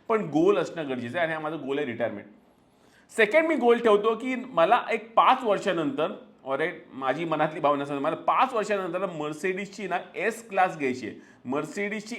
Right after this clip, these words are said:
एस क्लास गाडी घ्यायची आहे. आजच्या तारखेला काय ते अडीच कोटीची गाडी आहे, ऑलराईट.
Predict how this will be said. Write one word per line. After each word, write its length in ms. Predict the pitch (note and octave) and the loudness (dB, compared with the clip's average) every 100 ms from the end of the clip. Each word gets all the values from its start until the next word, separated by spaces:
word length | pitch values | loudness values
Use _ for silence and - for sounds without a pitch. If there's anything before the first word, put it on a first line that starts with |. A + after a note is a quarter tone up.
| - | -12
एस 340 | F#3+ A3 G#3+ - | -4 -4 -4 -4
क्लास 320 | F#3+ F3+ D3 | 0 0 2
गाडी 180 | D#3 D3+ | 0 0
घ्यायची 340 | C#3+ B2 A2 | -2 -4 -4
आहे. 80 | G#2+ - - - | -12 -14 -14 -4
आजच्या 300 | C3 D3+ E3+ | -4 -2 -2
तारखेला 280 | D#3+ E3+ | -2 -2
काय 120 | E3+ F3 | -4 -2
ते 60 | |
अडीच 280 | C3 D3 E3 | -2 -2 -2
कोटीची 340 | E3+ D3+ D#3+ | -4 -6 -4
गाडी 300 | D#3+ D3+ C#3+ | 0 2 2
आहे, 80 | B2 - - - _ | 0 -4 -12 -20 _
ऑलराईट. 360 | A#2 A#2+ C#3+ | -6 -2 -2